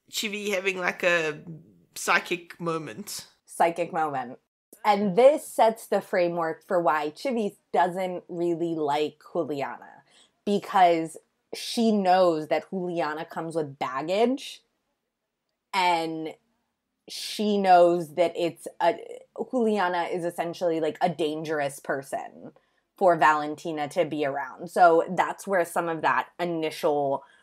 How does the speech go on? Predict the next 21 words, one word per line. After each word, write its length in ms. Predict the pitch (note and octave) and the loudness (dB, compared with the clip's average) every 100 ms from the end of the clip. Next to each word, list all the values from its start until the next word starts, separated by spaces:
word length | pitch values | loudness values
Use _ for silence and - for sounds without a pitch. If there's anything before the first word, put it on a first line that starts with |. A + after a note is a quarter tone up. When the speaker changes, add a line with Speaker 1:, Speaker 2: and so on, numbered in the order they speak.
| _ | _
Speaker 2:
resistance 640 | F3+ F3 D3+ D#3 - G#3+ A3 | -2 -2 -2 -4 -4 -4 -2
comes 240 | A3 A3 | -2 -2
from, 220 | A3+ A3 | -2 -2
and 100 | G3 | -2
you'll 140 | D#3 D3+ | -4 -4
see 220 | F#3 E3 | 0 0
it 120 | B2 | 0
later 600 | D#3+ D3+ D3 C#3 C#3 C#3+ - _ _ | -2 0 0 2 0 -4 -10 _ _
when 180 | F#3 F3 | -4 -2
the 80 | E3 | 2
houses 560 | F3 D3+ D3+ C#3+ C#3 | 2 2 2 -2 -2
and 100 | D#3 | -2
all 160 | C#3+ C#3 | 0 0
of 60 | |
that 180 | C3 C3+ | -2 -2
stuff 180 | - A#2 | -4 -10
comes 220 | D#3+ D3+ | -8 -6
up. 140 | C#3 C3 | -6 -4
I 40 | |
don't 140 | C#3+ | -6
wanna 320 | C#3 C#3+ F3 | -4 -2 -2